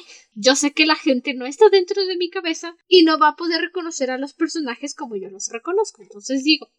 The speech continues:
para esta gente se los presento de esta forma. Y ya es más fácil que los conozcan, es más fácil que los recuerden. Y aquí, en el priorato, de repente tenemos a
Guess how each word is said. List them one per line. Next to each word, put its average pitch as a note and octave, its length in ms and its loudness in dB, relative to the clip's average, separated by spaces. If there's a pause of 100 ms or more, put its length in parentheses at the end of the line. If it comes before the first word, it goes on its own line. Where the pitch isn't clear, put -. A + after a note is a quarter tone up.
(140)
para D4+ 280 6
esta G4+ 280 4
gente E4+ 500 0 (140)
se - 240 -4
los G3 180 -2
presento A#3 520 -4
de G#3 100 -12
esta B3+ 240 -18
forma. F4+ 380 -8 (180)
Y E4+ 180 4
ya E4 140 4
es C#4+ 80 -2
más D#4+ 220 -4
fácil B3 400 -12
que B3+ 100 -10
los A3+ 200 -12
conozcan, F#4 560 -2
es G3+ 160 -16
más C4+ 220 -8
fácil F#4+ 440 4
que F4+ 100 -6
los E4 260 -8
recuerden. F#4 480 2 (300)
Y D#4 180 4
aquí, E4 600 4 (280)
en C#4+ 240 2
el C4+ 240 0
priorato, C#4+ 920 0
de C4 120 2
repente C4+ 540 -2
tenemos B3+ 720 -10 (140)
a C4 120 4